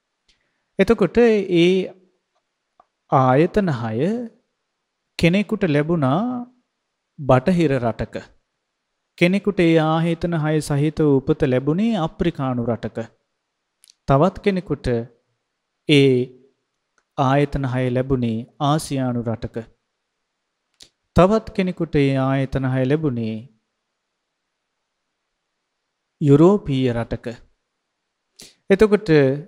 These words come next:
කර්මානුරූපව ලැබිච්ච මේ ආයතන හයේ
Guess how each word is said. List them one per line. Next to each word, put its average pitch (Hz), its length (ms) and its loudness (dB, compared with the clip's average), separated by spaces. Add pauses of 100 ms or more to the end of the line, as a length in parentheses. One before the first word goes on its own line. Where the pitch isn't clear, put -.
(200)
කර්මානුරූපව 160 1080 0 (1800)
ලැබිච්ච 143 460 0 (360)
මේ 139 260 0
ආයතන 131 480 -2
හයේ 117 380 -2